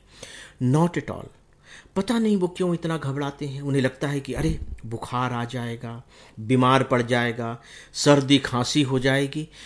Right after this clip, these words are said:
पता नहीं क्या क्या आशंकाएं उनके मन में आती रहती हैं, और नतीजा ये होता है कि वो अपने ही बच्चों को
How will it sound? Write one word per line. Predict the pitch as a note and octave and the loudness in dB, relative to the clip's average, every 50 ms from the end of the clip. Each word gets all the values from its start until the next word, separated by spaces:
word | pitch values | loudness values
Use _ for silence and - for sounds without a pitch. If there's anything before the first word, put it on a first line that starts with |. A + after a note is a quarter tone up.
| - - - | -20 -6 -6
पता | C4 C4 D4 C4+ | -4 -2 0 0
नहीं | C4 B3+ A#3 G#3 - | 0 0 -2 -4 -4
क्या | - A3 G#3+ A3+ G#3+ A3 - _ _ _ _ | -4 -4 -2 -2 -6 -6 -12 _ _ _ _
क्या | - G3+ F#3+ | 0 0 0
आशंकाएं | F#3+ F#3+ F3+ - D3 D3 D3 - - D#3+ D3+ C#3 C3+ - C#3+ D#3 D#3 D3 | 0 -4 -4 -2 -2 -2 -2 -2 -2 -4 -4 -4 -6 -6 -4 -4 -2 -2
उनके | C#3 C3 B2 - - A#2+ | -2 -2 -2 -2 -2 -2
मन | G#2+ A2+ A2+ | -2 0 -2
में | A#2 A#2 A#2 A2 | 0 0 -2 -2
आती | - G2+ A2+ B2+ - C#3+ C3+ | -4 -4 -8 -6 -2 -2 -2
रहती | B2 B2 B2 - - B2+ | -2 -2 -4 -4 -4 -4
हैं, | B2 A#2+ | -4 -2
और | A#2 A2 G#2+ G#2 | -2 -4 -4 -4
नतीजा | G#2+ A2+ A#2 - G#3+ G3+ F3 E3 C3+ | -4 -6 -4 -2 -4 -2 0 -2 -2
ये | B2 A#2 A#2 | -2 -2 -4
होता | G#2+ A2+ G#2 - G#2+ | -4 -6 -8 -8 -8
है | G2 G2 G2 F#2 G#2 - _ - - - - - _ _ - | -8 -8 -8 -10 -12 -14 _ -20 -20 -20 -20 -20 _ _ -6
कि | A#2+ | -4
वो | A2 G2+ G#2 G#2+ | -2 -2 -2 -4
अपने | - - C#3 - - F3+ F3 E3 | -4 -6 -14 -8 -6 -4 -4 -4
ही | C3+ C#3+ C#3 | -4 -6 -8
बच्चों | A#2 G#2 F#2+ - - - G#2+ | -8 -10 -12 -12 -12 -16 -16
को | - - - - | -14 -16 -20 -20